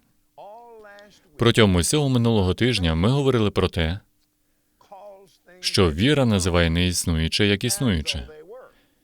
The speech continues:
Давайте повернемося до нашого основного місця Писання в посланні до Римлян, в четвертому розділі,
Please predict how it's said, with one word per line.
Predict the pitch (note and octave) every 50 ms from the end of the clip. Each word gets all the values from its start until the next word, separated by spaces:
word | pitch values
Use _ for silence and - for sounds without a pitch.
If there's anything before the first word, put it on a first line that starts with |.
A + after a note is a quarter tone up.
| _ _ _ _ _ _ _ -
Давайте | G2+ G#2+ C#3+ F#3 - D#3
повернемося | - - C#3 C3 B2+ A#2+ A#2+ A2+ A2+ G#2 - G#2+
до | F#2 G2
нашого | G2 G2+ G2+ - - G2
основного | F#2 E2+ - G#2+ G2+ F#2+ A#2 B2+ B2 G#2+
місця | G2+ F#2 - - G#2+
Писання | - F#2 - - - F2 E2+ E2+ G2
в | G#2+
посланні | - - - - A#2 G#2+ G2+
до | F#2+ F2+ F2+
Римлян, | F2+ E2 D#2 D2+ D2+ D#2+ F2+ G#2+ - _ - D#3 _ _ _ - - _ _
в | _
четвертому | - A2 - - C3+ D3 - C3+ B2 A2 G2+
розділі, | F#2 F#2 E2+ D2 D2 D2 C#2 C#2 B1+